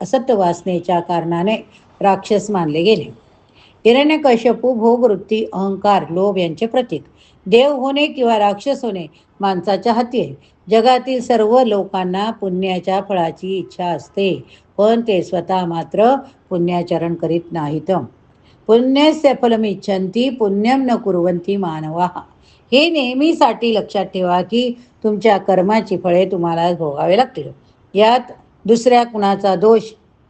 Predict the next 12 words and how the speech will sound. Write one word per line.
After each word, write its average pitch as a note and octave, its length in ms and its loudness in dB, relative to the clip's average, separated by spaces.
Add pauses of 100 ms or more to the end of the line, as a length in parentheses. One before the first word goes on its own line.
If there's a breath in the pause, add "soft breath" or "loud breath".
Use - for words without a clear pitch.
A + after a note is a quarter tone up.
(240)
दातांच्या C#4 600 2
मध्ये C#4 220 2
जीभ C4 340 -2
येऊन C4+ 280 0
जर C4+ 140 2
ती C4 160 -6
चावली B3 380 0
गेली B3 280 0
तर C#4 120 -8
त्यात C4+ 160 0
दोष C4+ 220 -2
कुणाचा? D4 460 -4